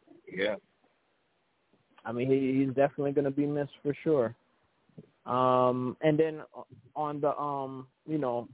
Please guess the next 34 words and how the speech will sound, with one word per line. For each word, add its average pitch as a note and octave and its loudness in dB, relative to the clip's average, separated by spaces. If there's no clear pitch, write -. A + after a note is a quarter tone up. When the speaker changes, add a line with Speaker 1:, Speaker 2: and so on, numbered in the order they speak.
Speaker 2:
entertainment D#3 -2
side, C#3 4
you C3+ -4
had, C3+ 2
uh, C3 -2
Nichelle, C#3 2
uh, C3+ 0
Nichols, C3 -2
the, B2 0
uh, B2 0
you C#3+ -2
know, C3+ -2
the C3+ 4
lady C3+ 2
who C#3 -4
played B2+ 2
Aurora C3 2
in A#2+ -8
the A#2+ -2
original, A#2+ -2
uh, A#2+ 4
Star C3+ 4
Trek C3 -2
series B2+ -2
in B2 -4
the A#2+ -2
sixties. G2+ -6
Speaker 1:
Oh, G#2+ 4
yeah, A2 6
Speaker 2:
You B2+ 4
know, A2+ -2
Speaker 1:
that's A2 -4
Speaker 2:
she, D3+ 2
Speaker 1:
right. G#2+ 0